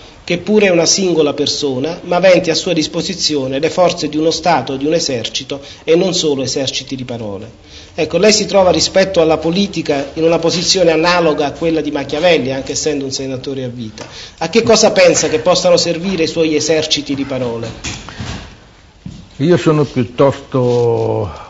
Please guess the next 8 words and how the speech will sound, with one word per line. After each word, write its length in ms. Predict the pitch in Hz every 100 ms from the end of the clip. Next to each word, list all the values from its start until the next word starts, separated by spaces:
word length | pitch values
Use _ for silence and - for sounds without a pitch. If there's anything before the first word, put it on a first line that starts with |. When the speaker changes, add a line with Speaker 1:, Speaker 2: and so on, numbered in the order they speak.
| -
Speaker 2:
pessimista 760 | - 117 - 87 71 - - 87 82 - - 92 - -
sul 220 | 107 98
rapporto 880 | 95 92 101 104 - 107 101 - -
fra, 380 | 76 85 90 87 - - - - - - - - -
fra 160 | - 117
teoria 340 | - 101 98
e 40 | 85
pratica. 560 | - - - - -